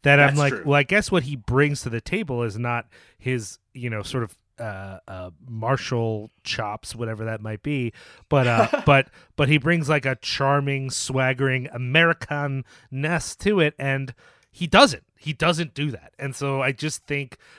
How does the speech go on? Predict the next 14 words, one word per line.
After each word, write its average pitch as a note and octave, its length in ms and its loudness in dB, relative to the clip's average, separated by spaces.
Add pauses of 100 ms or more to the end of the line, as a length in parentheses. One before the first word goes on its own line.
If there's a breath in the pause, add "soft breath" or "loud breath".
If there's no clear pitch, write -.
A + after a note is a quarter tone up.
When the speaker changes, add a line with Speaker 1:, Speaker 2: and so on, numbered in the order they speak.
Speaker 1:
for C#3 220 -2
me, D#3 220 0
I B2 120 -2
was C#3+ 340 -4
kinda C#3 200 -2
surprised. D3 460 0
I C3 40 -4
figured D3+ 300 -4
if A#2 140 -6
anything, A#2+ 580 -6 (300 loud breath)
he C3+ 240 -4
could, A#2 480 -2
you A#2+ 120 -8
know, G#2+ 160 -4